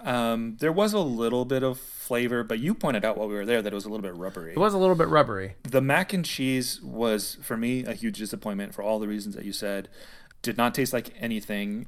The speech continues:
Speaker 1: and I, you pointed out different people like their mac and cheese different ways, but this, I just felt like, had no flavor. It was just like chicken on top of pasta.
Speaker 2: Yeah.
Speaker 1: And
Speaker 2: A ch-, a pasta with no sauce.
Speaker 1: With no sauce.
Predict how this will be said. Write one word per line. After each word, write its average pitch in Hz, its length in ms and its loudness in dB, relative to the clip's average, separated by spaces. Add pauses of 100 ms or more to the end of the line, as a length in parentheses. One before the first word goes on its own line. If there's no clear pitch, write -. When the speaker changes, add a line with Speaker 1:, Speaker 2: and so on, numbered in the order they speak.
(120)
Speaker 1:
and 107 460 -2
I, 120 220 -2 (240)
you 143 180 2
pointed 127 240 0
out 117 320 0
different 127 260 -2
people 117 220 -2
like 107 160 0
their 110 140 -4
mac 104 180 -6
and 107 100 -6
cheese 104 220 -8
different 104 300 -8
ways, 107 340 -6 (380)
but 127 100 0
this, 190 240 4
I 147 80 0
just 143 140 0
felt 160 100 2
like, 131 140 4
had 110 180 -2
no 110 220 0
flavor. 110 300 -2
It - 40 -2
was 107 140 -6
just - 180 -4
like 107 180 0
chicken 127 280 -4
on 101 80 -6
top 104 200 -8
of 98 120 -12
pasta. 101 580 -6 (300)
Speaker 2:
Yeah. 123 220 2
Speaker 1:
And 120 600 2
Speaker 2:
A 147 80 4
ch-, - 140 -2
a 151 100 10
pasta 165 320 6
with 131 160 4
no 131 160 4
sauce. 110 420 0
Speaker 1:
With 131 160 -2
no 147 180 2
sauce. 135 680 -4